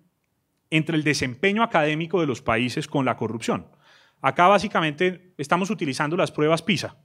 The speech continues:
para medirnos. Y aquí uno ve que Singapur, Dinamarca, allá a la derecha arriba, eh, Estados Unidos, etcétera,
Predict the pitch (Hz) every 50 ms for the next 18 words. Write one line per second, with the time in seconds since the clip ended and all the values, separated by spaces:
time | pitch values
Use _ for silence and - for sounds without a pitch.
0 | _ _ _ - 143 135 127 120 123 139 147 127 110 92 87 - - _ _ _
1 | _ - - _ _ _ _ - 135 139 139 - 185 185 196 214 220 208 202 202
2 | 202 - 190 160 - 156 139 127 123 120 - - 196 196 202 196 185 165 156 131
3 | 127 139 156 165 165 156 - 185 175 170 139 139 147 151 165 170 165 165 151 131
4 | 123 135 143 143 143 - 165 160 175 190 165 156 160 160 160 156 - - _ _
5 | _ _ _ _ _ _ - 139 127 123 120 120 117 117 117 117 117 113 113 113
6 | 120 - _ - 139 113 - - 165 165 175 180 - 180 165 156 151 156 156 175
7 | 160 - 156 135 127 - 139 147 151 147